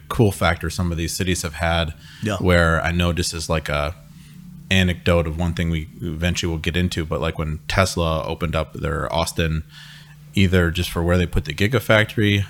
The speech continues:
Speaker 1: or where they moved a actual, like, a corporate office or expanded to there. Elon was doing an interview and it was, he just said,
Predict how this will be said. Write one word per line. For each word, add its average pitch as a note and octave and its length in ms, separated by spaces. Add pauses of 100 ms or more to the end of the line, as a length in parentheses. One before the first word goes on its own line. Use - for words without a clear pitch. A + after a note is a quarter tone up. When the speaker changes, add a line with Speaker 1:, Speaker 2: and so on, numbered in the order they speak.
(160)
Speaker 1:
or F2 320
where E2 240
they E2 100
moved E2+ 360
a D2+ 360
actual, D2+ 220
like, D#2 160
a C#2 60
corporate F2 400
office D#2+ 560
or E2+ 120
expanded D#2+ 500
to F2+ 80
there. D#2 380 (840)
Elon G2 300
was E2+ 140
doing F2+ 180
an D#2+ 60
interview E2+ 360
and D#2 120
it C#2 80
was, D#2 300 (320)
he - 60
just F#2 140
said, E2 200